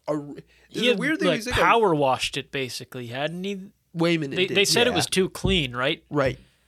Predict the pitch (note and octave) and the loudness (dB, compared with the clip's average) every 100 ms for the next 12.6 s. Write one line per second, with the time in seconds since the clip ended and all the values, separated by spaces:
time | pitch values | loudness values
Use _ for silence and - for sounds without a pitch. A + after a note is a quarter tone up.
0 | _ _ - - - C#4 D4+ A#3+ A#3+ - | _ _ -20 -14 -6 0 0 -2 -4 -2
1 | G4+ - - D3 D#3+ D3+ D3+ C3 B2+ - | -2 -2 0 2 2 -2 -4 -4 -6 -4
2 | F3 D#3 C#3 C#3 C3+ C3+ - _ _ - | -4 -4 -4 -2 0 -2 -6 _ _ -20
3 | - _ - C#3 C#3+ D#3+ G#3 G#3 D#3+ F3 | -20 _ -6 0 2 0 0 0 2 2
4 | C3+ A#2+ C#3+ G3+ D#4+ - C4+ F#4+ A4 F#3+ | 2 2 2 0 -4 -4 -2 -2 -2 -2
5 | G#3 F3+ A3 A3 A3+ B3+ B3 A#3+ D4 G3 | 2 4 4 2 2 2 4 4 4 2
6 | - E3+ C3 E3+ F#3 D#3+ A#2+ C3 A#2+ A2 | 0 -4 -2 0 0 0 -4 -4 -4 -4
7 | - D#3 F3 F#3 C#4+ _ _ _ G#4+ A4 | -6 -4 -2 -4 -8 _ _ _ -2 2
8 | F#4+ D#4+ D4+ C#4+ C#4 B3+ B3+ G#3 C3+ - | 2 4 4 4 2 2 4 4 2 -2
9 | - F3 A3+ D3+ - - - A3+ A3+ - | 2 4 6 4 -2 -8 -20 -18 -16 -6
10 | C#3+ - G2 - F3+ F#3+ A#2+ - C#3+ D#3+ | -4 -2 -4 -2 -2 -4 -6 -4 -2 0
11 | C#3+ B2+ A#2+ A#2 C3+ D3+ G#3 G#3+ C#3 B2+ | 2 2 0 -6 -2 -2 0 -4 -4 -6
12 | A#2+ A#2 B2 - A2+ | -4 -4 -6 -6 -8